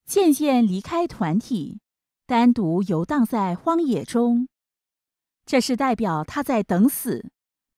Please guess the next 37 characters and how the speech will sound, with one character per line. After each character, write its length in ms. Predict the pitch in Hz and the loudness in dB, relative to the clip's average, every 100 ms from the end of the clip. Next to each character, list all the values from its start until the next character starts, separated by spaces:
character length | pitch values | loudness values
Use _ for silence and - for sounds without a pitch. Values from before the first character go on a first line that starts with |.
| _ _ | _ _
他 260 | - 262 254 | 0 2 4
可 200 | - 185 | 2 2
能 300 | 170 165 180 | 2 0 -2
会 220 | - 277 | 0 -2
饿 240 | - 349 | 0 0
死、 320 | 208 - 165 - 208 _ _ _ | -2 -4 -10 -10 -16 _ _ _
渴 340 | - 185 190 | -4 0 0
死、 440 | 269 - 180 117 - _ _ _ - | -2 -6 -6 -8 -16 _ _ _ 0
被 140 | 392 | 2
野 160 | 269 170 | 2 2
狼 340 | 170 165 214 | 0 0 0
咬 240 | 226 185 | 0 0
死 260 | 330 - 262 | -4 -4 -2
等。 360 | 262 190 - 202 _ _ _ _ _ _ | -2 -4 -6 -18 _ _ _ _ _ _
同 280 | - - 180 | -6 0 0
样， 340 | 220 240 180 190 _ _ _ _ | 0 -2 -2 -8 _ _ _ _
被 120 | 349 | -2
团 280 | 285 262 247 | 0 0 0
体 180 | 359 226 | 0 -4
排 240 | - 185 | -4 -6
斥 240 | 180 - 359 | -6 -4 -2
的 100 | 208 | -2
人 380 | 180 170 165 196 | -2 -2 0 -2
也 120 | 220 | -2
一 240 | 147 160 165 | -2 -6 -6
样， 340 | 285 226 185 _ _ _ _ _ | -2 -2 -4 _ _ _ _ _
可 180 | - 240 | 2 4
能 260 | 190 170 202 | 4 2 0
会 160 | 294 | 0
失 240 | 220 339 339 | 0 0 0
去 240 | - 254 | 2 0
自 260 | 202 359 214 | 2 0 -2
信、 460 | - 269 196 185 - _ _ _ | -2 -2 -2 -2 -12 _ _ _
喜 300 | - - 202 | -14 -6 -4
乐、 420 | 165 254 226 175 208 _ _ _ | -2 0 -2 -2 -10 _ _ _
动 260 | 359 294 214 | 4 6 6
力。 340 | 277 220 - | 4 -4 -6